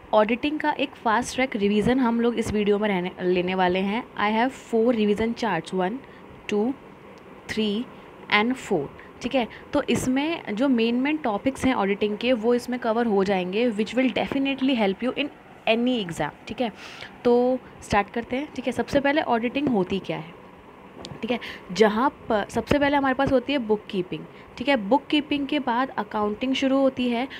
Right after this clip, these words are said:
और accounting का काम जब ख़त्म होता है तब auditing आती है,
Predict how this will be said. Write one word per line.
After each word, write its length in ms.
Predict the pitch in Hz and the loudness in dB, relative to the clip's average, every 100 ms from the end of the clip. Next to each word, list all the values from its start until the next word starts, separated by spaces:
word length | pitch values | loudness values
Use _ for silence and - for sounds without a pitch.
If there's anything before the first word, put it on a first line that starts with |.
| - - | -8 -2
और 120 | 269 | 0
accounting 520 | - - 226 240 302 294 | -2 -2 -2 -2 -2 -2
का 100 | 311 | -2
काम 300 | 277 254 254 | 0 0 2
जब 160 | 262 262 | 2 2
ख़त्म 300 | 214 220 226 | 0 0 -2
होता 260 | 220 214 | -2 0
है 200 | 214 220 | 0 0
तब 240 | 240 277 269 | 0 -2 0
auditing 480 | 208 196 196 196 190 | 0 0 -2 -2 -2
आती 280 | 165 - | -6 -8
है, 120 | 160 | -12